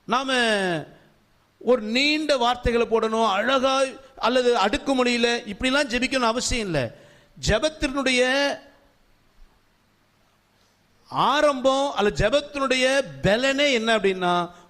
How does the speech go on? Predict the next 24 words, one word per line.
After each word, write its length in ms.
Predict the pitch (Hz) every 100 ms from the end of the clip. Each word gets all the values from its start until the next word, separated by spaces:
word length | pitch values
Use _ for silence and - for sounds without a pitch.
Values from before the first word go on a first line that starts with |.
| -
உடைந்த 720 | 147 220 247 254 262 269 262
உள்ளம். 500 | 180 156 139 101 - _ _ _ _ _ _ -
நம்ம 220 | 170 175
உள்ளம் 500 | 175 254 330 349 277
எப்போ 380 | 233 - 311 285
உடைய 440 | 214 233 330 294
ஆரம்பிச்சிருச்சோ 760 | 247 233 226 214 196 220 247 208
நம்ம 200 | 165 165
ஜெபம் 240 | 180 214
சரியா 520 | 233 - 196 247 247
இருக்குதுன்னு 280 | 196 160 214
அர்த்தம். 340 | 180 139 117 - _
அல்லேலூயா. 680 | 143 165 175 180 185 196 175 - - - - - - - - _ -
சத்தமா 280 | 151 151 165
சொல்லுங்களேன். 540 | 156 147 135 131 127 - - - - -
இப்ப 140 | 202
உதாரணம் 320 | 214 226 262 240
சொல்றேனே, 420 | 202 175 175 156 - - -
நீங்க 160 | 202 202
ஆண்டவர் 260 | 254 247
சமூகத்துல 240 | 220 220 190
உட்காருறீங்க, 340 | 208 180 165 151
காலையில 360 | 180 202 185
எழும்பிட்டீங்க, 520 | 202 208 196 160 135